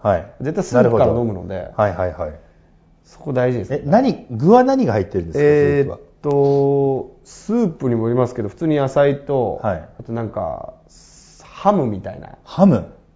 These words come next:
Speaker 2: みたいな入ったりとかして。
Speaker 1: はあはあはあ。ソ-、ソーセージとかは？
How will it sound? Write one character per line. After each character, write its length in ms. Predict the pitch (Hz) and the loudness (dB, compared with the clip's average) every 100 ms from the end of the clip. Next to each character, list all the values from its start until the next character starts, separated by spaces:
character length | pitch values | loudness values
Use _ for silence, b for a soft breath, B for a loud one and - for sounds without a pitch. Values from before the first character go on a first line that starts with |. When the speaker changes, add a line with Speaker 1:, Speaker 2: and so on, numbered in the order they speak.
| - | -10
Speaker 2:
み 120 | 110 | -6
た 100 | 107 | -4
い 40 | |
な 60 | 98 | -4
入 100 | 101 | -6
っ 20 | |
た 120 | 98 | -6
り 60 | 104 | -6
と 60 | 92 | -6
か 200 | 95 87 | -6 -8
し 40 | |
て。 40 | 90 | -8
Speaker 1:
は 60 | |
あ 20 | 80 | -12
は 40 | |
あ 20 | |
は 20 | - | -14
あ。 40 | _ _ _ _ | _ _ _ _
ソ-、 240 | 190 190 | 0 0
ソ 240 | 190 233 226 | 2 2 4
ー 20 | |
セ 240 | 233 214 | 4 4
ー 40 | 156 | 4
ジ 320 | 107 87 - _ _ _ | 0 -4 -10 _ _ _
と 80 | - | -8
か 80 | 95 | -4
は？ 220 | 87 - | -4 -6